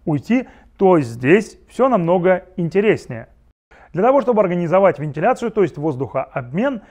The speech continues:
нам необходимо три вещи. Вход для воздуха, то есть приток, выход для воздуха, то есть отток, и разность давлений. Вход для воздуха мы можем обеспечить, просто открыв окно, дверь или сделав дыру в стене.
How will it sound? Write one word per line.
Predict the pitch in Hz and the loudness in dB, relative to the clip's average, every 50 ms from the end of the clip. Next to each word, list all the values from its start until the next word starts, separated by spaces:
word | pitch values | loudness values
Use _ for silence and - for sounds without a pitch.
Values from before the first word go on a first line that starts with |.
| - _ _ - | -20 _ _ -4
нам | 190 247 269 | -2 -2 -2
необходимо | 262 254 220 - - 185 180 233 226 214 175 - - _ _ | -2 -4 -4 -4 -4 -4 -2 -2 -2 -2 -4 -6 -10 _ _
три | - 185 185 185 | -4 -4 -2 -2
вещи. | 160 151 127 - - - 127 _ _ _ _ _ _ | -2 -2 -4 -6 -10 -18 -20 _ _ _ _ _ _
Вход | _ - - 269 285 | _ -4 -2 0 0
для | 226 247 247 | 2 2 2
воздуха, | 240 247 233 190 175 180 - 151 | 2 2 0 -2 -4 -8 -10 -8
то | 139 185 | -6 -6
есть | 165 - - | -6 -6 -6
приток, | - 139 135 - 196 214 214 214 - - _ _ _ _ _ _ | -10 -10 -4 0 0 0 0 0 -8 -20 _ _ _ _ _ _
выход | - 147 143 131 127 135 170 196 214 247 214 | -8 -6 -6 -6 -2 0 0 0 0 0 2
для | 240 247 | 2 2
воздуха, | 247 254 247 202 220 190 139 139 | 4 4 2 2 0 -4 -4 -6
то | - 180 160 | -4 -4 -2
есть | 139 120 - _ _ _ - | -4 -4 -10 _ _ _ -6
отток, | - 160 135 - - _ - 214 240 269 - - - - _ _ _ _ _ - | -6 -6 -6 -6 -10 _ 4 6 6 4 4 0 -18 -20 _ _ _ _ _ -6
и | - 240 247 254 254 | -4 -4 -4 -4 -2
разность | - 185 156 156 170 185 214 190 185 226 214 180 170 | -2 -2 0 2 4 4 2 2 0 -6 -8 -6 -4
давлений. | 156 175 170 175 180 175 151 131 120 110 110 - _ _ _ _ - - - _ | -2 -2 0 0 0 -2 -2 -2 -6 -12 -14 -18 _ _ _ _ -20 -20 -20 _
Вход | - - 262 294 | -8 -2 -2 0
для | 240 269 262 | 4 4 4
воздуха | 262 269 240 208 208 165 175 | 6 4 2 2 0 0 0
мы | 190 220 | -2 0
можем | 233 214 190 190 190 | 0 -2 -2 -4 -4
обеспечить, | - 185 160 170 165 - - 262 214 226 165 - | -4 -4 -4 -4 -6 -4 -6 -6 -6 -6 -10 -6
просто | - 185 233 220 - - - 151 | 0 2 4 4 2 2 -2 -2
открыв | 131 127 - 143 135 120 | -2 -2 -2 -6 -4 -2
окно, | 147 143 - 208 269 277 254 | -4 -4 0 2 4 4 4
дверь | 175 147 147 165 202 247 247 220 - - | 2 0 -4 -2 -2 -2 -2 -4 -6 -6
или | - 254 247 202 | -4 -2 -2 -2
сделав | 151 156 196 185 165 127 | 0 2 2 2 2 2
дыру | 120 160 185 170 143 | 4 4 4 4 2
в | - | -4
стене. | - - - 127 120 113 107 | -10 -14 -14 -12 -12 -14 -14